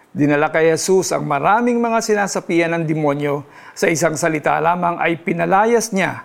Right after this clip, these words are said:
ang masasamang espiritu at pinagaling lahat ng may karamdaman.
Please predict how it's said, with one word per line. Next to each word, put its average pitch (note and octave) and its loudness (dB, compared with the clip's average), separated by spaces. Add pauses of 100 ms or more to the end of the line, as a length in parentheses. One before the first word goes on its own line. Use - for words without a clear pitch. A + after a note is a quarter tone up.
ang D#3+ -2
masasamang D3 -4
espiritu E3 0 (400)
at E3+ 0
pinagaling D#3 0
lahat C#3+ 0 (320)
ng C3+ -4 (120)
may D3 0
karamdaman. C3 -6